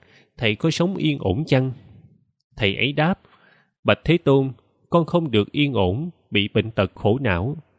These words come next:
Phật liền hỏi thầy, "Ông không thể đòi hỏi thức ăn hợp với bệnh, thuốc hợp với bệnh được sao?"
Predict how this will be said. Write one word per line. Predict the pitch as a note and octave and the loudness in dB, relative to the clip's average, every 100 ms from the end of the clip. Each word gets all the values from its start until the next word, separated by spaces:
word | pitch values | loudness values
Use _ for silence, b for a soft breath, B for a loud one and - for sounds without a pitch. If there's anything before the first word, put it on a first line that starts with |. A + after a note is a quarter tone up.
| _ _ _ _ _ _ _ | _ _ _ _ _ _ _
Phật | C#3 - | -2 0
liền | B2 A2+ | 0 -2
hỏi | G#2 G2+ C#3 | 0 -2 0
thầy, | G#2 F#2 F2 F2 _ _ _ _ _ - | -2 -2 -4 -8 _ _ _ _ _ 0
"Ông | E3 F3 | 2 2
không | F3 | 0
thể | D#3+ B2+ | 0 -2
đòi | B2 G#2 G2 | 0 -2 0
hỏi | F#2+ A2 | 0 0
thức | - G3+ | 0 -2
ăn | - C3 B2+ | -2 -4 -4
hợp | G2+ F#2+ - | -2 -2 0
với | D#3+ D#3+ | -2 0
bệnh, | F#2 F2+ G#2+ b b _ | 0 0 -6 b b _
thuốc | - A3 A#3 | 2 2 2
hợp | - F#3 - | -2 -2 0
với | E3 | -2
bệnh | D#3+ F#2 G2 | 0 -4 0
được | G2+ - | 0 0
sao?" | - B2+ B2+ | -2 -2 -2